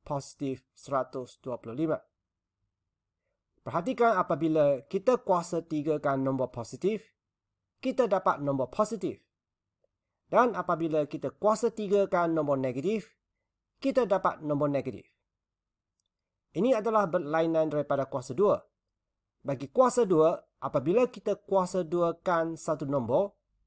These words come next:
sama ada nombor itu adalah positif atau negatif, kita tetap dapat jawapan nombor positif. Soalan ini, satu dan satu per dua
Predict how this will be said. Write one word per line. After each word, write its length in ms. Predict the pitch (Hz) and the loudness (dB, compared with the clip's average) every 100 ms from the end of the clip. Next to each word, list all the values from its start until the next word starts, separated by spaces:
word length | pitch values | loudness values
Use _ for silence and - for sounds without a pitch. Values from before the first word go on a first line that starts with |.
| _ _ | _ _
sama 480 | - 214 240 240 208 | 0 2 4 0 0
ada 160 | 202 | 0
nombor 320 | 175 170 160 | -2 0 -2
itu 320 | 156 160 165 160 | -2 -2 -2 -2
adalah 320 | 139 151 143 | -4 -4 -6
positif 540 | - 131 139 220 214 - | -6 -10 -6 -6 -6 -4
atau 240 | 147 151 131 | -4 -2 -2
negatif, 560 | 131 143 208 208 - _ _ _ _ _ _ _ | -2 -2 -2 -4 -8 _ _ _ _ _ _ _
kita 320 | - 262 254 233 | -4 0 0 0
tetap 320 | 208 196 147 | -2 -2 -2
dapat 400 | 165 180 156 131 | 0 0 0 0
jawapan 560 | 147 147 147 143 139 | 0 2 0 0 -2
nombor 320 | 131 135 135 120 | -2 -2 -2 -4
positif. 480 | 147 - 131 - _ _ _ _ _ _ - _ _ _ _ _ _ _ _ _ _ _ _ _ _ _ _ _ _ _ _ _ _ _ _ _ _ _ _ _ _ _ | -8 -10 -14 -18 _ _ _ _ _ _ -20 _ _ _ _ _ _ _ _ _ _ _ _ _ _ _ _ _ _ _ _ _ _ _ _ _ _ _ _ _ _ _
Soalan 400 | - 226 254 233 | -4 2 2 4
ini, 240 | 208 110 - _ _ _ _ _ | 0 -2 -8 _ _ _ _ _
satu 480 | - 233 247 277 269 | 2 2 4 0 2
dan 240 | 240 240 | 4 2
satu 400 | 208 202 202 202 | 0 -2 0 -2
per 160 | 185 151 | -2 0
dua 320 | 175 180 | 0 0